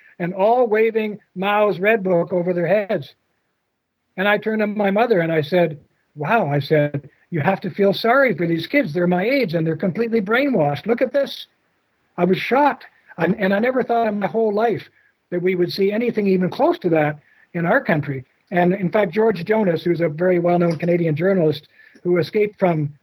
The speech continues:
um, uh, Hungary to come to Canada in the fifties, when I asked him about this, he said, "Bill," he said, "it was like a disease,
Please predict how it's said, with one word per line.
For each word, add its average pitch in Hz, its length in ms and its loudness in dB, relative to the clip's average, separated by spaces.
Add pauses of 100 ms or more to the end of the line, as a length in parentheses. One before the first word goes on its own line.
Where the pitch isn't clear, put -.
(280)
um, 151 580 0
uh, 156 220 -4
Hungary 170 460 2
to 160 100 -2
come 175 220 2
to 151 80 0
Canada 151 500 0 (240)
in 160 100 -6
the 147 100 0
fifties, 156 540 -2 (280)
when 175 140 0
I 196 100 2
asked 240 200 0
him 254 120 0
about 190 280 2
this, 151 280 -2 (340)
he 185 100 2
said, 185 260 -2
"Bill," 208 220 2
he 175 120 2
said, 175 180 -2
"it 170 60 -4
was 160 160 -2
like 202 180 2
a 190 60 2
disease, 160 760 -2